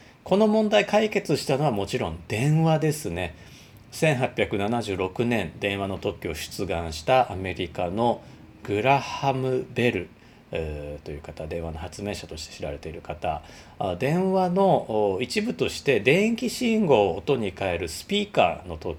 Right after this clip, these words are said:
許も、お、同時に申請しています。まあ、この瞬間から、えー、電気で、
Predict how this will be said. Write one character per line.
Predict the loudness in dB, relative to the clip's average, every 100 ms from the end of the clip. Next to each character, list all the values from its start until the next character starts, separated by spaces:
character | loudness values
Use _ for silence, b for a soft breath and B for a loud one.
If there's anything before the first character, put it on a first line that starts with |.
| -10
許 | -8 -4
も、 | -4 -4
お、 | -6 -6
同 | -6
時 | -8
に | -8
申 | -10 -8 -10
請 | -10 -8 -8 -8
し | -12
て | -10 -8
い |
ま | -8 -10
す。 | -14 -18 B B B B -6
ま | 2
あ、 |
こ | 2
の | 2
瞬 | 0 -2
間 | 2 2 4
か | 6
ら、 | 8 6 4 B B B
え | 2 4 6 4 4 4
ー、 |
電 | 4 4 2
気 | -2 -4 2
で、 | 6 6 4